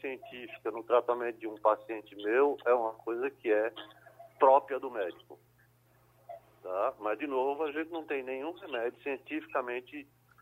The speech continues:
ah, com provas cientificamente robustas que digam a gente, "Esse aqui eu vou usar e vai funcionar." Não tem.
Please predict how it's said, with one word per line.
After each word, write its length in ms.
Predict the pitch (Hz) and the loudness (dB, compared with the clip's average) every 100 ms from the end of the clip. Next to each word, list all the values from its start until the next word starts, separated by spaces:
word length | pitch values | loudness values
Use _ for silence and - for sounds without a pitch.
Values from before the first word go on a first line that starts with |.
| _ - | _ 2
ah, 400 | 110 120 110 110 - _ | 6 8 6 2 -4 _
com 220 | - 113 117 _ - - | -16 -14 -14 _ -20 -14
provas 420 | - 143 147 127 120 | 4 6 6 4 -6
cientificamente 760 | - 131 - 165 - 143 139 139 | -12 -14 -12 -14 -10 -8 -8 -8
robustas 840 | 143 170 - 120 131 - 170 170 - - - - _ _ | 0 0 0 -8 -10 -6 -6 -6 -8 -14 -18 -20 _ _
que 100 | 180 | -4
digam 260 | 165 185 180 | 0 6 6
a 60 | |
gente, 260 | 151 143 160 | 6 0 0
"Esse 120 | 160 | 0
aqui 180 | 160 185 | 2 2
eu 60 | |
vou 160 | 160 170 | 4 2
usar 200 | 139 151 | 4 4
e 40 | |
vai 120 | 151 151 | 4 0
funcionar." 440 | 156 - 139 85 - _ | -2 -8 -6 -6 -12 _
Não 140 | 175 175 | -4 -2
tem. 180 | 92 | -4